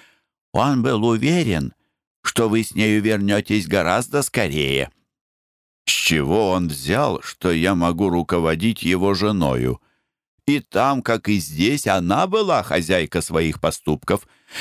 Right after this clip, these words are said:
Мистер Паллизер выказал себя безрассудным в своих требованиях.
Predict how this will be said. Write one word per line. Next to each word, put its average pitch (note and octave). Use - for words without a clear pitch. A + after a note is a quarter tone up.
Мистер C3+
Паллизер C3
выказал A#2
себя G#2+
безрассудным G#2+
в -
своих F2+
требованиях. D#2+